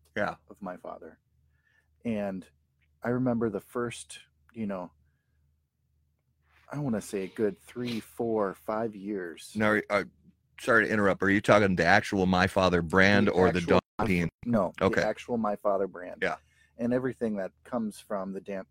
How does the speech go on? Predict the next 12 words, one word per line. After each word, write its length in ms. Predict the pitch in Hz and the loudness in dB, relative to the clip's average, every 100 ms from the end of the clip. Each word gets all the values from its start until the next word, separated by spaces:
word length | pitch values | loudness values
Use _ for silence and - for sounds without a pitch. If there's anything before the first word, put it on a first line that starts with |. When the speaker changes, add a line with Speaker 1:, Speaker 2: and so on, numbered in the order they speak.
| 117 | -10
Speaker 2:
Dom 220 | 110 98 | -6 -6
Pepin 480 | 104 - - 98 95 - | -6 -10 -10 -10 -12 -8
family 440 | 113 104 98 90 | -6 -6 -8 -10
is 280 | 85 82 - _ _ _ _ _ _ - | -14 -14 -18 _ _ _ _ _ _ -12
obviously, 500 | 113 104 98 - 101 | -8 -6 -8 -6 -8
I 40 | 92 | -8
mean, 160 | 92 | -10
it's 400 | 87 - - - - 104 117 | -14 -16 -20 -20 -20 -20 -10
rooted 360 | 120 110 101 92 | -4 -2 -4 -6
in 280 | 90 90 87 | -16 -18 _
just 320 | - 95 - | -12 -12 -12
amazing 540 | - 101 95 87 80 | -12 -12 -12 -14 -16